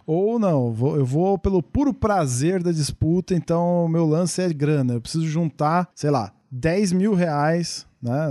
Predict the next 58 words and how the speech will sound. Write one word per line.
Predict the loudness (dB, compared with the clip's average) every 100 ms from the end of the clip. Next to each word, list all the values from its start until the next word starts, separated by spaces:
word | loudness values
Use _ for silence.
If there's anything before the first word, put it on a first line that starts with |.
| -4
Eu, | -4 0
eu | 2
não | 2
sei | 2 0
se | 2
é | 0
dez | 0 2
mil | 2
reais, | 2 0 -4
tá? | -4 0
É |
um | 0 0
exemplo. | -2 -4 -6
Eu | -12
preciso | -10 -4 -2
juntar | 2 2 2 0 0
dez | 0 2 2 2
mil | 2
reais. | 2 0 -2
Então, | -4
quando | -4 -2 -2
eu |
juntar | -2 -4 -4 -2 0
dez | 0 -2 -2
mil | 0
reais, | 0 -2 -4
eu | -4
vou | -2
guardar | 0 0 2 2 4
isso | 2 0
aí. | 0 -2 -6 _
E | -6
se | -4
no, | -2 -2
e | -4
se | -6
tiver | -6 -4 -4
próximo | -2 0 2 0 -2 -2 -2
à, | -2
à, | -4 -4 -2 -2 -2 -2
à |
data | -2 0 0 0
do | 0 0
evento, | 2 0 0
eu | 0
vou | 2
lá | 2
e | 2
me | 0
inscrevo. | 0 0 2 2 0
Ou | 0 -2
se | -2 -2 0 -2
tiver | -6 -4 -2 0
longe, | 2 2 0 -2
eu | -2
vou | -2 -2
lá, | -2 -2
guardo | 2 2 2 2 0 -2